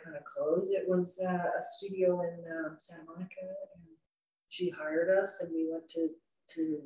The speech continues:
Japan to do a contract there. And this was a whole other level of professional showgirl dancer, Vegas, and then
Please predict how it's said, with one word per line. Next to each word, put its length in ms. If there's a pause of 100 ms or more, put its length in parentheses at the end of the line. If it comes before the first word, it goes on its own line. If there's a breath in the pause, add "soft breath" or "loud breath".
(300)
Japan 560
to 120
do 160
a 40
contract 580
there. 340
And 120 (640)
this 420
was 180
a 60
whole 500
other 500
level 680
of 340 (1040)
professional 920
showgirl 760
dancer, 680
Vegas, 800
and 200
then 140